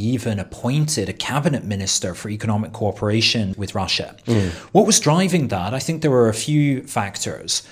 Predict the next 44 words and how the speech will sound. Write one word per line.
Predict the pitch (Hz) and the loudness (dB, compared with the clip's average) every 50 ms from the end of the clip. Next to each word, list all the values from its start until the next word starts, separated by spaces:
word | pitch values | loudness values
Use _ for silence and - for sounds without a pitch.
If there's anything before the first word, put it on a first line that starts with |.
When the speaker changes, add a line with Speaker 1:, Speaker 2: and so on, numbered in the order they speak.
| - - - - | -20 -20 -12 -2
Speaker 1:
One | - 143 175 190 | 2 2 4 4
of | 170 165 - | 2 0 0
them | - 123 117 110 107 | 0 0 2 2 2
was | 104 104 104 101 - 120 | 0 0 0 0 -2 -2
legacy. | 104 101 104 110 107 110 - - - 87 - - 71 - - _ _ _ - - - | 0 0 0 -2 -2 -2 -2 -2 -2 -2 -8 -14 -20 -20 -20 _ _ _ -20 -20 -20
He | _ - 139 | _ -2 2
wanted | 123 120 131 135 143 139 - 131 120 110 110 107 - | 4 6 6 6 4 2 2 2 2 0 0 0 -2
to | - 104 | -4 -4
be | - 117 107 104 98 98 95 95 | -2 -2 -2 -2 -2 -2 -4 -6
the | 90 104 | -6 -6
one | 101 101 107 98 98 98 98 92 | -6 -4 -4 -4 -4 -4 -6 -6
to | - 104 | -8 -8
finally | - - 117 113 113 107 107 110 104 | -4 -2 0 0 0 0 -2 -4 -4
resolve | 101 101 101 - 104 101 107 104 98 - - | -2 -2 -2 -2 0 0 -2 -2 -4 -6 -8
the | 104 | -8
territorial | - - 110 98 98 98 - - 104 101 95 85 85 | -4 -2 -2 -2 -2 -4 -4 -4 -4 -4 -4 -6 -6
dispute | 87 - 123 117 - - - - 131 120 117 117 - - - - - - - - | -6 -6 -4 -2 -2 -2 -2 -2 -2 -2 -2 -4 -6 -10 -12 -18 -20 -20 -20 -6
and | - 110 113 110 | -4 -2 -2 0
to | - 107 | 0 0
sign | - - 123 117 117 113 107 110 | 0 0 2 2 2 2 0 0
a | - 107 | -2 -6
peace | - - - 123 107 - | -8 -6 -4 -2 -2 -2
treaty | - - 117 101 92 - - 110 92 | -2 -2 -4 -4 -4 -6 -8 -8 -8
with | 98 98 - | -8 -10 -6
Russia. | - 101 90 - - - 78 73 - - _ _ _ _ - - - - - _ _ | -6 -4 -4 -2 -4 -4 -6 -10 -16 -20 _ _ _ _ -20 -20 -20 -20 -20 _ _
Because | - 139 - 156 147 139 135 123 113 - - - - 110 - | -10 -6 -2 0 2 2 2 0 0 0 0 0 -2 -6 -8
the | - 127 117 113 110 107 107 104 | -6 -4 -2 -2 -2 -2 -2 -4
continuation | - - - 127 117 - - 170 175 180 135 123 135 165 - - - 131 104 | -6 -8 -8 -6 -4 -2 2 4 6 6 6 6 4 2 2 0 0 -2 -2
of | 101 92 - | -4 -6 -6
the | 104 | -6
territorial | - - 120 107 98 - - 117 110 101 95 92 | -4 -2 0 0 -2 -2 -2 -4 -2 -2 -4 -4
dispute | - 147 151 - - - 120 90 80 | -6 -4 -4 -4 -2 -4 -6 -4 -4
has | 110 107 107 | -4 -4 -2
meant | 123 131 147 151 143 151 - | -2 0 0 0 -2 -4 -8
that | 120 | -10
the | 107 107 | -10 -8
two | - - 156 | -4 -2 0
sides | 151 - - 135 120 110 - | 0 0 0 0 0 -2 -2
have | 117 104 113 | -2 -2 -2
never | 110 113 123 135 127 151 | -2 -2 -4 -4 -4 -2
signed | 139 - - 135 120 117 110 - | -2 0 0 0 0 -2 -2 -4
a | - | -6
peace | - - 151 143 135 - | -8 -6 -4 0 0 0
treaty | - - 117 104 101 - - - 95 85 87 90 85 - | 0 0 -2 -4 -2 -4 -6 -6 -6 -6 -6 -8 -8 -12